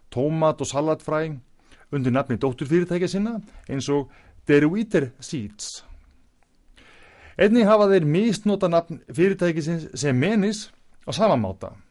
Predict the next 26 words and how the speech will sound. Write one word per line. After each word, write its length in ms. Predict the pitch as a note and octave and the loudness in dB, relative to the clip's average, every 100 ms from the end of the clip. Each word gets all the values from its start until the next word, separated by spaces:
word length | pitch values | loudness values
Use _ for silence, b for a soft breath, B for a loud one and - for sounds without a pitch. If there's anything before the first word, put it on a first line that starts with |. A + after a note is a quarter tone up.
| _ _ _ - _ _ _ _ b b b | _ _ _ -20 _ _ _ _ b b b
Um 100 | C3+ | -8
allan 380 | D3 A#3 B3 F#3+ | -4 -2 0 2
heim 220 | D3+ G3+ G#3 - B B | 2 2 0 -2 B B
hefur 160 | C3 B2+ | 2 2
Monsanto 760 | C3+ C3 D#3+ F3 G3+ G3+ - - | 2 0 -2 -2 -2 -4 -4 -6
byggt 220 | D3+ B2 B2 | -4 -4 -6
upp 160 | - | -8
þéttriðið 760 | - E3+ F#3 C#3+ - E3+ C#3 A#2 | -8 -4 -2 -4 -4 0 0 0
net 320 | A2 A#2+ F3 - | -2 -4 -8 -4
viðskiptaaðila 880 | D3 E3+ F#3+ F3+ D#3+ E3 F3+ G#3 G#3+ - b b b b | -4 -2 -6 -4 -4 -4 -4 -8 -10 -18 b b b b
sem 180 | C#3+ | 0
hafa 160 | C#3 D3+ | 2 2
einkarétt 500 | G3+ F3+ F#3+ D3 B2+ | 0 0 0 0 0
á 60 | B2+ | -2
að 140 | B2 | 0
selja 260 | B2+ C#3 C3 | 0 0 0
þetta 140 | B2 | -2
eitur 240 | C3 C#3 G3 | -2 -4 -6
rusl 240 | G#3 - | -8 -8
með 180 | C3+ A#2 | -6 -4
fólksins 480 | C#3 C3+ - G#3 - - _ b b b - | -6 -6 -6 -6 -8 -14 _ b b b -4
undir 240 | D3 C#3+ | -2 0
eigin 220 | D3+ C#3+ G3+ | 0 0 -2
nafni. 400 | G#3+ - - - _ _ _ _ _ _ b b b - | -4 -8 -12 -14 _ _ _ _ _ _ b b b -2
Þannig 320 | C3+ E3 E3+ | 0 2 4
hefur 100 | F3 | 4